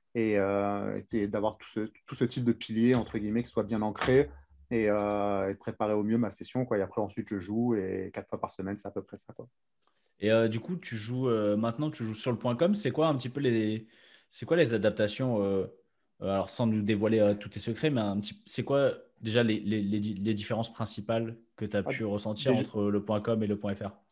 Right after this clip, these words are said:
Speaker 1: Déjà, la grosse différence, c'est qu'il y a beaucoup de, de full ring et moins de six max, déjà. Donc, les ranges sont, sont pas, sont pas exactement les mêmes. Ensuite, dans les buy-in, euh, euh,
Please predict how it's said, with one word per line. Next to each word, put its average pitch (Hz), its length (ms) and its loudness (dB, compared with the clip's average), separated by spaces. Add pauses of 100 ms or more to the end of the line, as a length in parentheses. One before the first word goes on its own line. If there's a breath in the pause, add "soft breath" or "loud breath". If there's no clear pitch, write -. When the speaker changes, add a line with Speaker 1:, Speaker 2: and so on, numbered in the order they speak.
(560)
Speaker 1:
Déjà, 139 200 6
la 156 100 10
grosse 135 220 6
différence, 151 460 2
c'est 131 140 -2
qu'il 131 300 0
y 135 80 0
a 127 40 0
beaucoup 139 300 -2
de, 127 920 6
de 127 60 0
full 139 180 0
ring 147 200 6
et 135 60 4
moins 131 140 0
de 123 60 -4
six - 180 -10
max, - 340 0 (320)
déjà. 135 300 -4 (720)
Donc, 123 140 -2
les 127 120 6
ranges 143 240 4
sont, 120 280 2
sont 117 140 -4
pas, 120 300 4
sont 123 160 -6
pas 123 100 4
exactement 123 380 2
les 120 100 2
mêmes. 147 320 2 (680)
Ensuite, 147 360 2
dans 139 120 6
les 135 120 10
buy-in, 170 440 8
euh, 131 920 4 (340)
euh, 67 540 -6